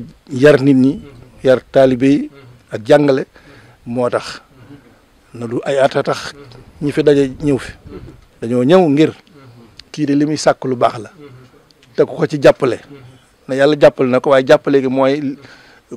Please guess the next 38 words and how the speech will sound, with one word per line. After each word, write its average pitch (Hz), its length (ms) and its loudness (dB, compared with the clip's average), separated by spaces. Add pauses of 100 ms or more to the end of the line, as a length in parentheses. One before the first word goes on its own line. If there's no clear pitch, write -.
(120)
ku 170 100 -2 (100)
woote 165 300 4 (140)
ci - 80 -6
lu 165 100 0
baax, 131 220 2 (500)
boo 135 280 0
ca 156 120 -4
waree 151 240 4 (400)
dem, 143 240 2 (720)
dem 135 200 0
ca 139 120 -4
ngir 139 160 0
yàlla, 139 380 0 (100)
ngir 139 180 -4
ña 151 120 -2
ca 170 120 -2
des 135 120 -4
ña 160 120 -2
la 156 80 0
cay 147 160 0
roy. 117 200 -6 (640)
Fi - 160 -14
mu 113 120 -8
ne 120 100 -2
nii 139 140 -2
am 151 140 -2
na 143 80 0
ñoo 147 140 2
xam 135 160 -4
ne 139 160 0
buñ 143 200 -2
ñu 180 120 2
gisee 147 260 2
itam, 127 220 0 (720)
dañuy 120 220 -4
daal 147 180 4
di 143 80 -2
jaajuwaat, 135 480 4